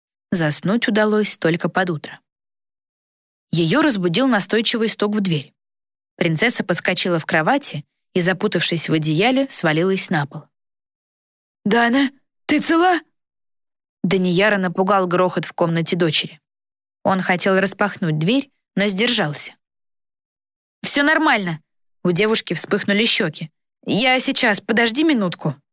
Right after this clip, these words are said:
Хвала богам, этого никто не видел. Дана нервно одернула платье. «Ты проспала!» заметил отец,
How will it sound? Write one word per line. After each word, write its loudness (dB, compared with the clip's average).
Хвала 0
богам, 2
этого 0
никто 0
не 0
видел. 0
Дана 2
нервно 0
одернула 0
платье. -2
«Ты 0
проспала!» 2
заметил 0
отец, -2